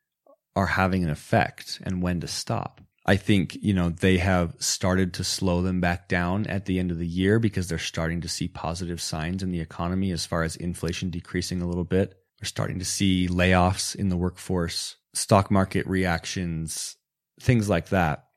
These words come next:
But I think it's very possible that those interest rate hikes mixed with the energy issues that we're seeing coming out of opec, you know, from Russia,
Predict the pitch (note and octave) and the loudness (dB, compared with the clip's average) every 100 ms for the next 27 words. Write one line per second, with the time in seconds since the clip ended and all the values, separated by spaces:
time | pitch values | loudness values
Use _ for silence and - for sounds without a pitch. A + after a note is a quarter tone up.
0 | _ G2 G2+ - G#2+ F#2+ - - - G2+ | _ -8 -8 4 6 6 4 -2 0 2
1 | B2 A2 G2 G2+ G2+ F2 F2+ G2 G2 - | 2 0 0 0 0 0 -2 -2 0 -2
2 | G#2+ A2+ G#2+ G2 D#2+ - - G2+ A2 A#2 | -2 -2 0 -2 -4 -6 -6 6 8 8
3 | - A#2 A2+ G2+ - G2 E2+ - - C3 | 6 2 2 0 2 2 2 -2 -4 2
4 | A2 E2+ - - - G#2 G#2+ A#2 - - | 4 4 0 -8 -4 0 2 0 -2 -8
5 | - - F2 F#2 F2 - - F#2+ F2 F2+ | -8 -6 0 2 0 -4 -6 -4 -2 -2
6 | F#2 G#2 A2+ A2+ B2 - A2 - A#2 A#2+ | -2 0 2 2 0 -4 -6 -4 -2 -2
7 | A#2+ C3+ G#2+ G2 G#2 - A2 A2 A2+ A#2+ | -4 -4 -2 -2 -4 -2 -2 0 0 -2
8 | B2+ _ _ _ - A2 F#2+ F2+ F2 F#2 | -6 _ _ _ -6 -2 0 0 0 0
9 | F#2+ F#2+ G#2+ F#2+ F2+ - - _ _ _ | 0 0 2 2 0 -6 -20 _ _ _
10 | _ - - - F2+ E2+ D2 - F#2+ E2+ | _ -20 -18 -10 -4 -4 -4 -6 -4 -2
11 | G2+ F#2+ - G2+ F2+ E2 | 0 0 0 0 2 2